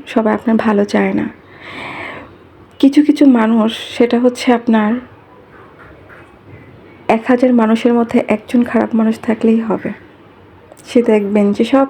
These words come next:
ছড়ায় ফেলবে। কারণ খারাপ মানুষ হচ্ছে এত একটা ভাইরাস, এই ভাইরাস আস-,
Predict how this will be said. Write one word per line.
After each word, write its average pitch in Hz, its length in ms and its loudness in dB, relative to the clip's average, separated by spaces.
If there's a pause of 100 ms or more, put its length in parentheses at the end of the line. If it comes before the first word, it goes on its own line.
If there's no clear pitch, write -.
ছড়ায় 208 400 -2
ফেলবে। - 300 -6 (460)
কারণ 220 200 0
খারাপ 220 400 0
মানুষ 226 340 0
হচ্ছে 226 220 -4
এত 190 260 -4
একটা 226 180 -2
ভাইরাস, 190 540 -2 (960)
এই 262 120 6
ভাইরাস 208 500 2
আস-, 240 180 0